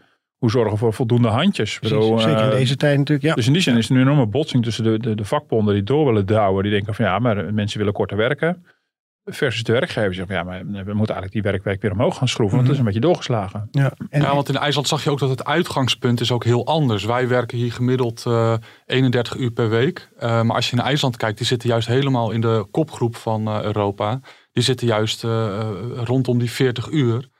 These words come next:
Speaker 3: Nou, dat scheelt nogal wat.
Speaker 2: Mhm.
Speaker 3: En, eh, daar was ook de klacht van heel veel mensen, dat bleek ook uit onderzoeken, dat mensen het minste tijd be-, al, eh, te besteden hadden aan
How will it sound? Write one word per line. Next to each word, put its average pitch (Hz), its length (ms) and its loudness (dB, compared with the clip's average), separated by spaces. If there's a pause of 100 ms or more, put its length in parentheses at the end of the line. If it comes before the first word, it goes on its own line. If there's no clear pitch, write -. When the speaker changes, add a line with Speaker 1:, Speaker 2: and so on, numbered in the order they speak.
(200)
Speaker 3:
Nou, 117 180 0
dat 117 60 -4
scheelt 151 240 0
nogal 131 320 0
wat. 104 480 -4
Speaker 2:
Mhm. 113 300 -4
Speaker 3:
En, 117 300 0
eh, 113 440 2
daar 127 280 2
was 120 220 0
ook 113 180 -2
de 117 120 -6
klacht 139 440 0
van 117 140 -4
heel 117 160 4
veel 113 140 -4
mensen, 107 520 -2
dat 113 160 -2
bleek 113 240 0
ook 120 160 -2
uit 117 140 -2
onderzoeken, 107 640 -6 (360)
dat 131 180 -2
mensen 120 440 0
het 110 160 -6
minste 123 420 2
tijd 131 320 0
be-, 113 140 -2
al, - 220 -2
eh, 117 120 -6
te 110 160 -2
besteden 139 500 0
hadden 104 260 -2
aan 113 360 -2